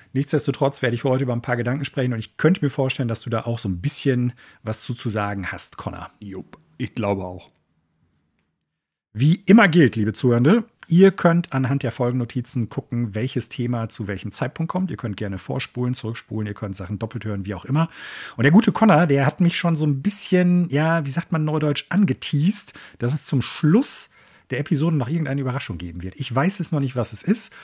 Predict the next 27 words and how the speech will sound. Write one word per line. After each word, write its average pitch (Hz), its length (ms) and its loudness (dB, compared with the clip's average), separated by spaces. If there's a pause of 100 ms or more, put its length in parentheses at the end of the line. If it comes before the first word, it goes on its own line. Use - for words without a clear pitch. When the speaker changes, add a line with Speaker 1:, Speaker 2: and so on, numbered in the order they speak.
(140)
Speaker 1:
Ich - 100 -14
hoffe, 135 160 -2
es 127 120 -4
ist 120 100 -10
eine 117 140 -2
positive 107 480 -4
Überraschung. 98 340 -6
Ansonsten 107 340 -8
muss 107 80 -6
ich 107 60 -14
das 104 140 -8
später 110 280 -6
alles 104 220 -8
irgendwie 107 240 -8
in 104 160 -6 (760)
kleinteiliger 160 640 6
Arbeit 147 400 2
zusammenschneiden 127 1000 0 (220)
und 110 140 -6
seine 110 320 -2
unflätigen 117 580 -4
Bemerkungen 113 540 -2
oder 98 100 -6
was 98 140 -6
es - 80 -14
immer 107 140 -6
auch - 180 -10